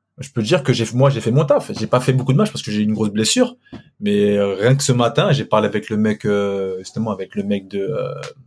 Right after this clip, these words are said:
de la presse locale là-bas, là, Les Échos. Et il m'a dit, il m'a dit, « Ouais, franchement, merci pour tout parce que t'as apporté des belles choses à Chartres. On a apprécié ta venue. Euh, t'étais, quand tu jouais, t'étais performant. Dommage ta blessure. Maintenant, le club, c'est n'importe quoi. Mais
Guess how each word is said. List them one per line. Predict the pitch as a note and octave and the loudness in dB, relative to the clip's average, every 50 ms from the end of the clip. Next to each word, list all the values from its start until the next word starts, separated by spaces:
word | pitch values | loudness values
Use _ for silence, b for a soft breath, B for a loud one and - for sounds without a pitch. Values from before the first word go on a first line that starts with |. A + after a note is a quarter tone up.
| _ _ - - _ _ _ _ _ _ - - - - - | _ _ -20 -20 _ _ _ _ _ _ -12 -12 -12 -12 -12
de | A#2 - | -4 0
la | A2+ A2 G#2+ | 0 0 0
presse | - - B2+ B2 - - | 2 0 0 0 0 -4
locale | A2+ - - G3 G3+ | -2 0 2 2 2
là-bas, | F#3 F#3 F#3 A3 A3 | 2 2 2 2 2
là, | A#3+ B3 | 0 0
Les | F3 B2 A2 G#2+ B2 | 0 0 0 2 2
Échos. | C3 B2+ - A3 B3 - _ _ _ _ _ _ _ - | 2 2 2 -2 -2 -2 _ _ _ _ _ _ _ -2
Et | G#2+ | 0
il | G#2+ G#2+ | 2 4
m'a | A#2+ D3+ | 4 4
dit, | G#3+ C#4 | 4 4
il | B3 - | 4 4
m'a | A2 A2 | 4 4
dit, « | C#3+ F3 | 4 2
Ouais, | D3+ | 2
franchement, | C#3 A#2+ A2+ - D#3+ D3 | 2 0 -4 0 0 2
merci | B2+ C3 C3 - - C#3 | 4 4 2 2 0 0
pour | - C#3 B2+ - | -2 -4 -6 -2
tout | - G3 F3+ | -2 0 2
parce | D3 C3 - - | 2 0 -2 -2
que | - - B2+ B2 A#2+ A#2 A2 | 0 0 2 2 2 2 0
t'as | - - A2 | -2 -4 -4
apporté | - - A#2 - - A#2+ A2+ | 0 0 -2 0 0 -6 -4
des | A2 A2 A2 | -4 -4 -2
belles | G#2+ C3 C3 | 2 2 0
choses | C#3 - C#3 B2+ G#2+ | 2 2 2 2 2
à | A#2 A2 | 0 -2
Chartres. | - - F3+ F3 E3+ E3 D3 C#3 - | 0 2 4 6 6 4 4 2 0
On | A#2 | 0
a | A#2 | 0
apprécié | A2 - - C#3 C3+ B2 | 0 0 -2 -2 -2 0
ta | - G#2+ | -2 -2
venue. | G2 G#2+ A2+ C3+ E3 F3 F3 F3 F3 E3 B B B B B B B B B | -2 0 2 2 2 2 2 0 0 -2 B B B B B B B B B
Euh, | - A2+ A2+ A2+ A2 A2 A2 A2 A2 A2 G#2+ | 2 4 4 6 6 4 4 4 4 4 2
t'étais, | G#2+ - - - - | 0 -4 -12 -6 -2
quand | - A#2+ | -2 -2
tu | - B2+ | 0 2
jouais, | C3 C3+ C3 | 2 2 2
t'étais | A#2+ A2 A2+ | 2 0 -6
performant. | - - A#2+ A2+ - - - B2 C3+ D#3 F3+ E3+ | -2 -2 -2 -2 -2 0 2 4 4 6 4 4
Dommage | C3+ B2 C3 C#3 C#3+ C#3+ C#3+ | 4 4 4 4 4 4 2
ta | A#2+ A#2 | 0 0
blessure. | A#2 B2 B2+ B2 - - E3 D3+ B2+ | 2 2 0 0 2 2 2 2 2
Maintenant, | B2 A#2+ B2+ C3+ C3 | 2 2 2 2 2
le | B2 A#2 | 2 2
club, | - - B2+ | 0 -2 -2
c'est | C#3 - A2+ | -2 -2 -8
n'importe | G#2+ - G#2 G#2 - A2+ G#2+ | -8 -6 -8 -10 -10 -12 -6
quoi. | - D#3 D#3+ D#3+ D#3+ D#3+ D3+ B2+ | -2 0 2 4 4 4 4 2
Mais | A2+ A2+ A2+ A2 G#2+ | 0 -2 -4 -4 -6